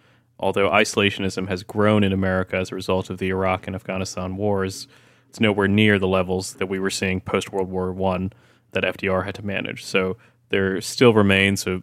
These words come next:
fairly good bipartisan consensus on the need for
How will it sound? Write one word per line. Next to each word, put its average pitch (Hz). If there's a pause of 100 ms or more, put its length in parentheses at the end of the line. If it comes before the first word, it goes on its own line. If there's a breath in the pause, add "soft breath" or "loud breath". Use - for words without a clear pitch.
(120)
fairly 95
good 98
bipartisan 95
consensus 101
on 92
the 95
need 95
for 95